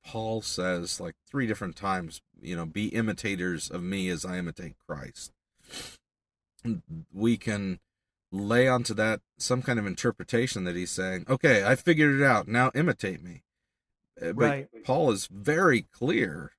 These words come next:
Speaker 1: that he doesn't have it all together. So what is he asking them to imitate?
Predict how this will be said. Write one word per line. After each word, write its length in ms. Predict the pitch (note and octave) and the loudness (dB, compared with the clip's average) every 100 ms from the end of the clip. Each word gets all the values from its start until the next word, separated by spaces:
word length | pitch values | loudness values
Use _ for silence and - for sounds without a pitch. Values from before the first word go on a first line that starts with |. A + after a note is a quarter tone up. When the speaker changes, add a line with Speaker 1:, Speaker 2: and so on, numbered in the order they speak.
| _ | _
Speaker 1:
that 180 | A2 A2 | 0 0
he 120 | B2 A2 | 2 -2
doesn't 440 | D2+ A#2 C3 G#2+ | 2 2 2 -2
have 240 | F2 F#2+ | -4 -6
it 80 | F2 | -6
all 180 | F2 E2+ | -8 -10
together. 560 | - F2+ B2 G3+ - - _ _ _ _ _ _ _ _ | -10 -6 -4 -4 -6 -14 _ _ _ _ _ _ _ _
So 640 | - - A#2+ A2 G#2 G#2 - | -8 2 6 8 6 4 -2
what 520 | F#2 F#2 F#2+ A2+ F#3+ | -14 -12 -2 2 4
is 320 | D3+ A2+ - - _ _ _ | 4 2 0 -6 _ _ _
he 180 | - A2+ | -4 0
asking 300 | A2+ A2+ G#2 | 2 0 -2
them 140 | G2 F#2 | -4 -4
to 120 | F2+ | -6
imitate? 640 | A2+ F#2 - G2 F2 F#2 | -4 -2 -4 -6 -8 -10